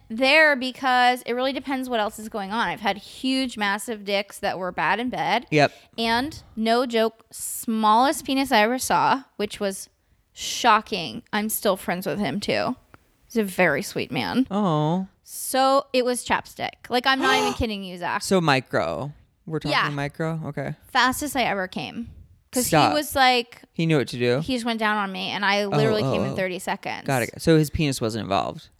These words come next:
Speaker 1: No.
Speaker 2: Okay. But he, he
Speaker 1: Yeah, I don't think it honestly could have been. I, I mean, we didn't ha-, we didn't talk about it at the time. He just went down on me, and I came, and then, like, I, um, sucked his dick. But, uh, there was no, I don't think you can wear a condom. Like, I was like,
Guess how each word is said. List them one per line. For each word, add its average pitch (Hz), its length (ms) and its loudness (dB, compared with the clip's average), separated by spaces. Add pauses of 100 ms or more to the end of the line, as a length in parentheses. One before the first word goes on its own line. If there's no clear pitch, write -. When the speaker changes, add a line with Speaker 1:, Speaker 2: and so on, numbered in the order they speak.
Speaker 1:
No. 190 320 -6 (140)
Speaker 2:
Okay. 147 340 -4
But 156 80 2
he, 156 220 0
he 147 140 -12
Speaker 1:
Yeah, 277 80 4
I 294 40 2
don't 330 180 0
think 339 220 -6
it 349 180 -6
honestly 277 440 0
could 240 220 -8
have 302 120 -6
been. 220 180 0
I, 202 200 0 (120)
I 226 140 4
mean, 240 260 -4 (640)
we 269 160 0
didn't 269 300 0
ha-, 233 440 4 (120)
we 254 100 -4
didn't 254 220 -4
talk 226 320 -2
about 254 160 0
it - 20 0
at 226 60 -4
the 226 80 -4
time. 220 260 -2
He 226 80 -2
just 214 240 -4
went 208 200 -2
down 196 160 4
on 208 100 0
me, 208 160 0
and 208 80 -2
I 185 120 -2
came, 202 300 -4
and 196 100 -4
then, 196 140 -4
like, 190 320 -4
I, 196 560 0
um, 185 320 -4
sucked - 320 -4
his 196 160 -8
dick. 165 300 -4
But, 202 180 -2 (460)
uh, - 120 -10
there 240 220 0
was 240 220 -2
no, 214 320 -2 (100)
I 233 160 2
don't 254 240 -4
think 240 140 -6
you 240 80 -8
can 202 220 -6
wear 190 320 2
a 185 100 -2
condom. 160 560 -4
Like, 208 260 0
I 202 220 2
was 196 160 -6
like, 175 340 -4